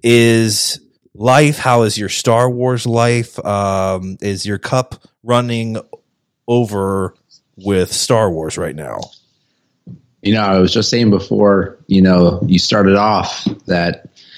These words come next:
Speaker 2: it, it feels like Kenobi barely, barely ended.
Speaker 1: Yeah.
Speaker 2: And here we are jumping into a new series, and the, the pace is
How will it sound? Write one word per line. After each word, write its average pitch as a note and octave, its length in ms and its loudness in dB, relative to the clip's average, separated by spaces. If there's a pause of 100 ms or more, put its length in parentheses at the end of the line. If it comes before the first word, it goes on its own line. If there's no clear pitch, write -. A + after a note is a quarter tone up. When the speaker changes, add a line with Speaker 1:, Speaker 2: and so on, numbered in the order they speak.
(640)
Speaker 2:
it, - 220 -8
it B2 120 0
feels A#2+ 220 2
like A2+ 120 0
Kenobi A2 360 4
barely, G2 400 4
barely G#2 360 4
ended. F#2+ 360 4
Speaker 1:
Yeah. B2 220 0
Speaker 2:
And F2+ 80 4
here G2 160 4
we G2+ 160 6
are F#2+ 140 4
jumping G2 380 4
into F#2+ 180 8
a F#2+ 40 8
new G2 160 6
series, F#2 520 4
and F2 260 4
the, E2+ 180 2
the F2 140 -2
pace - 640 -2
is F2+ 200 0